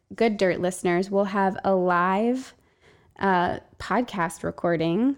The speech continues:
that you can tune into and ask questions there of the guest on the spot, um,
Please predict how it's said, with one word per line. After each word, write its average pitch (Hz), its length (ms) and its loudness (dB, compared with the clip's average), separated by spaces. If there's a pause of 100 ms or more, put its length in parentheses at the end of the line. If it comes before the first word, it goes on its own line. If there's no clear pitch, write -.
(100)
that - 120 -2
you 190 100 2
can 208 220 0
tune 208 240 0
into 180 600 2 (500)
and 185 380 2
ask 190 200 -6
questions 196 440 -2
there 175 260 2
of 180 100 -2
the 185 120 0
guest 170 500 -2
on 175 140 -2
the 180 80 -2
spot, 160 500 -2 (220)
um, 175 400 -4